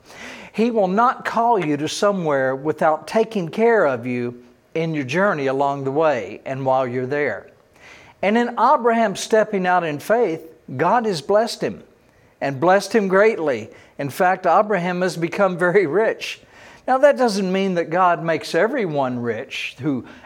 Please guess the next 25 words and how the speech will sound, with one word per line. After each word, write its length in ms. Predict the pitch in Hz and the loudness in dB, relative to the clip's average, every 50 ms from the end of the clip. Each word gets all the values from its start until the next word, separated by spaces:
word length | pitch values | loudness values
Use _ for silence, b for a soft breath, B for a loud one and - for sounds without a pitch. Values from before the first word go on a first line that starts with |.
| B B | B B
answers 500 | 143 165 160 - - - 156 139 120 117 | -2 -2 -2 -2 -2 -2 -2 -2 -4 -6
the 100 | 139 120 | -8 -6
calling 500 | - - 156 147 143 143 143 147 143 135 | -2 2 2 2 2 0 -2 -6 -6 -4
that 120 | 139 131 | -4 -4
He 140 | 135 151 151 | -2 0 0
has 260 | 143 139 135 131 - | 0 0 -2 -4 -6
for 220 | - 151 135 139 | -4 -4 -4 -2
them. 160 | 143 170 170 143 | -4 -4 -6 -6
In 160 | 123 123 139 | -6 -8 -8
fact, 600 | - - 226 240 247 214 151 135 147 - - - B B B B B B B B | -4 0 2 2 4 4 2 0 -2 -6 -14 -20 B B B B B B B B
most 420 | 151 156 165 208 269 269 - - | -2 0 2 2 2 0 -2 -2
of 80 | 214 175 | -2 -2
the 80 | 160 | 0
greatest 460 | 143 180 202 220 220 214 202 - - 180 | 2 2 4 4 4 2 0 -4 -4 -4
men 500 | 165 170 196 208 196 165 151 165 190 196 | -4 -2 0 0 2 0 0 0 -2 -2
and 180 | 160 131 120 - B B B B | -4 -4 -6 -8 B B B B
women 340 | 135 156 190 214 220 208 | -2 0 0 2 2 2
of 140 | 202 185 151 | 0 0 2
the 80 | 165 151 | 0 2
Bible, 500 | 135 170 170 190 226 240 190 170 160 165 | 4 4 4 4 2 0 0 -2 -2 -2
the 100 | 156 139 | -4 -8
prophets, 560 | - - 180 160 165 185 - 247 196 - - | -2 2 4 4 4 4 2 0 -2 0 0
the 80 | 170 147 | 0 0
apostles, 640 | 139 143 - 165 165 180 175 - - 208 208 190 160 | 0 2 2 2 2 2 2 0 0 0 0 -2 -2
and 100 | 147 127 | -6 -8